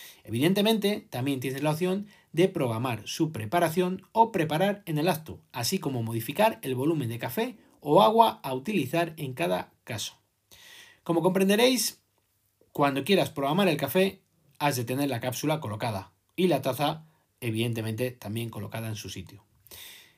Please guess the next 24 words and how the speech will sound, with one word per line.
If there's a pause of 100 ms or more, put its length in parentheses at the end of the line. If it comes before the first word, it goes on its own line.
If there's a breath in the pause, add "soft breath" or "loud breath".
(300 loud breath)
Puedes
ver
todos
los
datos
de
la
máquina,
como
su
número
de
serie,
la
versión
del
firmware
instalada
y
demás
datos
técnicos,
y
también